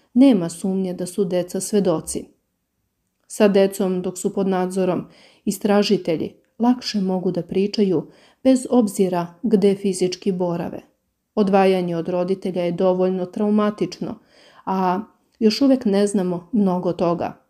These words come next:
Deca se moraju čuti. Oni su često najugroženiji i njima je najpotrebnija pomoć spolja", rekao je Murphy. Potraga za nestalom Anom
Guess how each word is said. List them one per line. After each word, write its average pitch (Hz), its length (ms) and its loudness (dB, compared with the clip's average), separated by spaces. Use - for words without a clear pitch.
Deca 214 340 4
se 220 160 2
moraju 190 500 4
čuti. 165 460 -6
Oni 214 200 6
su 214 180 -2
često 202 520 -2
najugroženiji 185 1080 0
i 190 120 -2
njima 226 260 2
je 170 160 -2
najpotrebnija 185 880 0
pomoć 180 400 -4
spolja", 165 480 0
rekao 190 420 0
je 196 180 2
Murphy. - 500 0
Potraga 220 460 2
za 226 160 2
nestalom 220 600 4
Anom 208 400 4